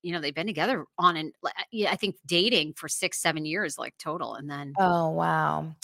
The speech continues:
Speaker 1: Yeah.
Speaker 2: Listen, I, at the end of the day, we just want these people happy, and if Sophia is happily,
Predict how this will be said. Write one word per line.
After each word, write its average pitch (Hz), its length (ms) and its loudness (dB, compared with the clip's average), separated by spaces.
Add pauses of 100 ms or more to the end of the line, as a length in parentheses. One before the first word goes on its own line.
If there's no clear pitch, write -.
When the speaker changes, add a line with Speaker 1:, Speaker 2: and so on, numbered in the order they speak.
(120)
Speaker 1:
Yeah. - 220 0
Speaker 2:
Listen, 208 480 4 (140)
I, 151 220 6
at 214 100 0
the - 100 2
end 269 120 4
of 294 60 4
the 277 60 4
day, 226 140 8
we 214 100 2
just 202 220 6
want 190 160 6
these 170 120 2
people 147 280 4
happy, 143 520 4
and 180 240 4
if 185 240 4
Sophia 196 540 6
is 180 140 4
happily, 202 760 4